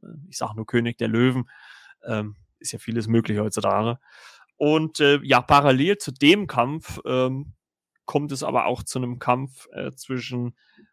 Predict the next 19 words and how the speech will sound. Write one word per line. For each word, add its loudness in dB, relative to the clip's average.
Maya 2
und, -4
äh, -4
Kasi. 2
Eigentlich -2
wollte 0
ja 4
Maya 0
die, -6
äh, -6
Stadt -4
verlassen, -2
also -12
Echo. -2
Und, 2
ähm, -2
ja, 2
er -6
f-, -14